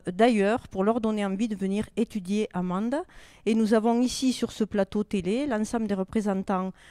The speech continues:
des établissements mandois qui se présenteront les uns après les autres. Et, euh, également avec nous, monsieur le maire de Mende, Laurent Suot, à qui je vais, euh, passer la parole, parce que je pense qu'il a des choses à dire sur cette thématique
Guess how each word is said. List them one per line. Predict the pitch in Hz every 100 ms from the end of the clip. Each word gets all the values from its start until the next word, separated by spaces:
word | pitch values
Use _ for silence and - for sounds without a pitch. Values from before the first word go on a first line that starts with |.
| - -
des | 196 214
établissements | 220 202 185 190 - 180 175 175 175 -
mandois | 175 175 175 180 247 339
qui | - 208
se | 214
présenteront | - 196 185 175 165 185 190 175
les | 165 185 185
uns | 185
après | 170 - 170
les | 170 170
autres. | 226 - 277 339 - - - -
Et, | - 254 262 240
euh, | 202 208 196 190 190
également | 208 233 233 240
avec | 247 233 214
nous, | 226 247 247
monsieur | 233 202 -
le | 208
maire | 208 208
de | 196
Mende, | 196 202 196
Laurent | 180 185 196
Suot, | - 190 220 277 359 - - - -
à | 190
qui | - 226 214
je | 190
vais, | 190 180 214 202
euh, | 175
passer | 170 180 -
la | 196
parole, | 170 170 180 254 240 165
parce | 170
que | -
je | 165
pense | - 202 -
qu'il | 180
a | 170
des | 160 185
choses | 214 190
à | 175
dire | 185 233
sur | - 202
cette | 214 202
thématique | 196 190 175 - 208 -